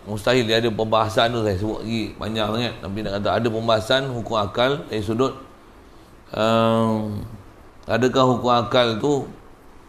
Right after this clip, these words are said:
istilahnya dia wajib di zati atau boleh ghairi. Diri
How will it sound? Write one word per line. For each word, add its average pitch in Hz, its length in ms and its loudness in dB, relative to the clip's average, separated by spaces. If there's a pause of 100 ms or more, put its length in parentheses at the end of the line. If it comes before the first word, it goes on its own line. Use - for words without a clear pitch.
(420)
istilahnya 127 560 0
dia 131 80 4
wajib 123 400 2
di 120 160 0
zati 127 480 2
atau 117 160 0
boleh 113 160 2
ghairi. 104 400 2
Diri 135 320 4